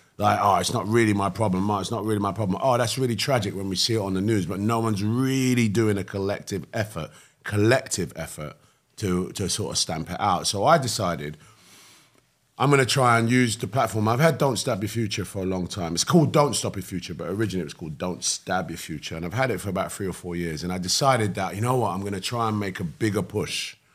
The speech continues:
in twenty twenty-four because I'm just tired of seeing young people just getting murdered, seeing young people that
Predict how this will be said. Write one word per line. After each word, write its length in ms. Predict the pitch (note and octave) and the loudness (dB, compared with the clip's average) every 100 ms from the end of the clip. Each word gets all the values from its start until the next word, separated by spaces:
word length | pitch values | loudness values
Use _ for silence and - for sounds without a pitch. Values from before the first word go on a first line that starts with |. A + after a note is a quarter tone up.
| _ _ - | _ _ -8
in 100 | F2 | -6
twenty 280 | G2 F#2 | -2 -2
twenty-four 580 | F2 F#2 F2 - F#2+ D#2 | -2 -2 -4 -4 -4 -4
because 280 | C#2+ F2+ F2+ | -6 -6 -2
I'm 140 | F#2 | -2
just 220 | F2+ F#2 - | -2 -2 0
tired 300 | G2+ A#2+ G2 | 0 0 0
of 100 | D#2+ | 0
seeing 300 | G#2+ F#2+ F2 | 0 0 0
young 220 | F#2+ F2 | -2 -2
people 260 | G2 E2 | -4 -6
just 180 | D#2 D#2+ | -10 -12
getting 220 | - C#2+ | -10 -6
murdered, 480 | F2 G2 F#2+ E2+ D#2+ - - - | -4 -2 -2 -4 -6 -10 -20 -14
seeing 360 | - A2+ F#2+ F#2 | -6 -2 -2 0
young 280 | A2+ A2 G2+ | 2 2 0
people 260 | G#2 F#2 | -2 0
that 240 | F#2+ F#2 | -2 -2